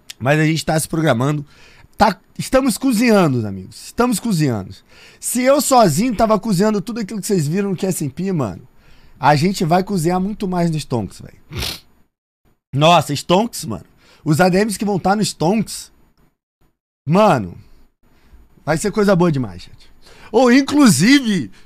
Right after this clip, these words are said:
eu queria comentar sobre esse assunto, hein, mano. Irmão,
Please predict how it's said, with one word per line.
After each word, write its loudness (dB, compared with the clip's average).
eu -4
queria 0
comentar 2
sobre -4
esse -4
assunto, -2
hein, 2
mano. 2
Irmão, 2